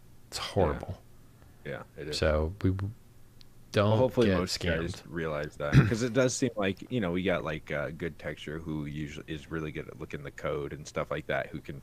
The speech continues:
Speaker 2: be like, "Dude, this
Speaker 1: They're
Speaker 2: was
Speaker 1: all
Speaker 2: not a
Speaker 1: scams.
Speaker 2: good," you know. Yeah, yeah, yeah.
Speaker 1: Like,
Speaker 2: There
Speaker 1: it's
Speaker 2: hasn't been really anything.
Speaker 1: The, you, I,
Speaker 2: They're, yeah, they're all
Speaker 1: I know exactly how hard it is to build this.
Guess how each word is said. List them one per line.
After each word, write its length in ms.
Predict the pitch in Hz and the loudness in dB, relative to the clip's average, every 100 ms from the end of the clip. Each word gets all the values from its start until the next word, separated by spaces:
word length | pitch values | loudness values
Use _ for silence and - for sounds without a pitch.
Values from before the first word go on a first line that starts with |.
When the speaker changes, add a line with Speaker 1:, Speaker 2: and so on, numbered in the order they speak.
| - | -12
Speaker 2:
be 120 | - 80 | -4 0
like, 260 | 67 71 | 0 -2
"Dude, 240 | - 71 - - | -2 -2 -2 -10
this 180 | - 80 | -10 2
Speaker 1:
They're 140 | - 170 | 12 12
Speaker 2:
was 160 | 165 113 | 12 12
Speaker 1:
all 80 | |
Speaker 2:
not 140 | 170 110 | 6 4
a 0 | |
Speaker 1:
scams. 80 | 78 | 2
Speaker 2:
good," 200 | 78 76 - | -2 -2 -2
you 120 | 113 | -2
know. 100 | 67 - - - 131 | -2 -6 -12 -8 2
Yeah, 180 | 139 73 | 4 6
yeah, 220 | 90 64 | 4 2
yeah. 100 | - - | -2 0
Speaker 1:
Like, 140 | 98 | 4
Speaker 2:
There 160 | 113 110 | 6 8
Speaker 1:
it's 160 | 117 | 6
Speaker 2:
hasn't 300 | 107 85 85 78 | 4 0 -4 -4
been 40 | |
really 200 | 76 57 52 | -8 -8 -12
anything. 280 | 53 - - - - - - - 110 | -14 -16 -16 -18 -20 -20 -16 -6 4
Speaker 1:
The, 120 | 113 | 6
you, 280 | 113 117 123 | 6 4 2
I, 160 | 107 95 | 0 -2
Speaker 2:
They're, 220 | - 92 - | 0 -2 -2
yeah, 120 | - - | -6 -6
they're 140 | 82 69 | -6 -6
all 140 | 65 - | -6 12
Speaker 1:
I 120 | 127 | 12
know 280 | 135 131 151 | 12 12 12
exactly 500 | 127 98 120 - 123 | 12 12 12 12 10
how 240 | 87 107 101 | 12 12 12
hard 260 | 104 101 | 12 12
it 100 | 90 | 10
is 200 | 80 78 | 4 2
to 100 | - | 0
build 300 | 87 85 78 | 4 4 4
this. 320 | - - - | -2 -2 -4